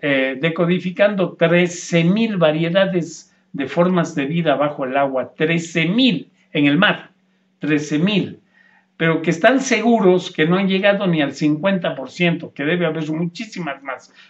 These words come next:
formas de vida, formas de vida que viven ahí, este, donde hay estos, eh, eh, eh, estos, eh, se me olvida el nombre, pero donde sale mucha temperatura en el fondo del mar,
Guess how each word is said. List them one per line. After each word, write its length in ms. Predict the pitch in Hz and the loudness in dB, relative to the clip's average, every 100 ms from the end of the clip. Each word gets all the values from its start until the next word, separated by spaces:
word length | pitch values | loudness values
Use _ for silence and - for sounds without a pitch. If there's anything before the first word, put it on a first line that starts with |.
| _ | _
formas 460 | - 190 214 180 139 | 0 2 2 0 0
de 100 | 127 | -2
vida, 400 | 156 185 123 - - - _ | -2 -2 -2 -6 -20 -20 _
formas 400 | 160 240 262 180 | 0 4 2 2
de 100 | 156 | -2
vida 380 | 165 247 247 - | 0 0 0 0
que 140 | 143 | -6
viven 480 | 123 185 277 220 147 | -2 0 2 0 2
ahí, 380 | 139 185 254 233 | 2 2 2 2
este, 560 | 175 - 139 123 120 - _ - | -2 -2 -2 0 -4 -8 _ -8
donde 320 | 139 139 160 | -4 0 2
hay 180 | 214 233 | 2 2
estos, 800 | 185 - - 131 123 120 - 135 | -2 -6 -4 -4 -4 -8 -10 -6
eh, 360 | 120 113 110 107 110 _ _ _ _ - | -2 -2 -2 -6 -16 _ _ _ _ -4
eh, 380 | 127 123 117 113 123 - | 0 2 0 -6 -12 -10
eh, 240 | 127 120 - | -8 -8 -10
estos, 680 | 120 - 135 120 117 - | -10 -6 -2 -2 -4 -8
eh, 40 | 127 117 - _ - - _ _ _ - | -10 -12 -14 _ -20 -20 _ _ _ -16
se 200 | - 139 | -4 -2
me 280 | 135 135 | 0 -2
olvida 380 | 139 147 170 165 | -2 -2 0 0
el 120 | 151 | 0
nombre, 300 | 175 180 151 | 2 2 0
pero 260 | 143 135 127 | -4 -6 -6
donde 280 | 131 131 127 | -4 -4 -6
sale 300 | 143 175 151 | -2 0 0
mucha 400 | 151 175 160 143 | 0 0 -2 -2
temperatura 840 | 156 156 165 156 151 214 165 147 139 | -2 -2 0 0 0 -2 0 0 0
en 120 | 139 | -2
el 120 | 131 | -2
fondo 320 | - 185 170 | -2 0 0
del 200 | 143 147 | 0 0
mar, 340 | 196 175 165 | 2 0 0